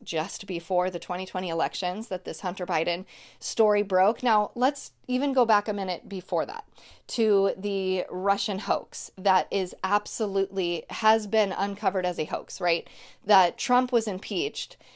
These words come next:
under absolutely false information. And if, if you didn't agree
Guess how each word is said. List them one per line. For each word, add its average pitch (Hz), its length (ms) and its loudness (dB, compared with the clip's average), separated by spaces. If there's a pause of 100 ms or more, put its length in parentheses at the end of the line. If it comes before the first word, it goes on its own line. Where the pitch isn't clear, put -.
(240)
under 196 320 4
absolutely 196 720 2
false 175 320 2
information. 180 720 -4
And 185 180 -4
if, 185 260 -6
if 185 220 -2
you 202 300 -2
didn't 196 580 -4 (100)
agree 196 640 -2